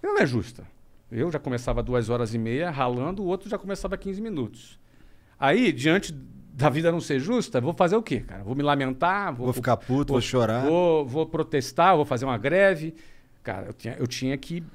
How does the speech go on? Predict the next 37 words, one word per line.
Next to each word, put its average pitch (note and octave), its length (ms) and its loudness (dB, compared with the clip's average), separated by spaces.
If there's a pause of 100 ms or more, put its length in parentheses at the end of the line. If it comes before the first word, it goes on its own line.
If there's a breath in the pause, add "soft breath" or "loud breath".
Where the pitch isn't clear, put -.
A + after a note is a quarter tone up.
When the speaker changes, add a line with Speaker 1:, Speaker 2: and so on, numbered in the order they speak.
(160)
Speaker 1:
ralar E3+ 400 8
mais, G3 400 2
eu A#2+ 80 -2
tinha B2+ 280 -4
que - 140 -10
tirar E3 440 6
essa A3 140 2
diferença A3 440 0
de G#3 40 0
algum A3+ 200 0
jeito. F3 420 0
Se E3 140 -2
é D#3 60 4
justo D#3+ 340 -4
ou D#3+ 40 -4
não D3 140 0
é, F#3 160 2
paciência. F3 800 -8
O B2+ 140 -10
ponto E3+ 260 -2
é - 20 2
o - 20 0
seguinte: F3+ 320 -4
eu C#3+ 60 -4
não C#3+ 80 -4
quero C#3 160 -6
ficar E3+ 160 -8
pra G3+ 140 -6
trás. F#3 420 -4 (640 loud breath)
E C#3 60 -4
na D#3 160 6
época, G3+ 520 4 (460 soft breath)
era D#3 180 2
muito G#3+ 200 -2
interessante F#3 400 2
que C#3+ 100 -4
vendas C3 560 0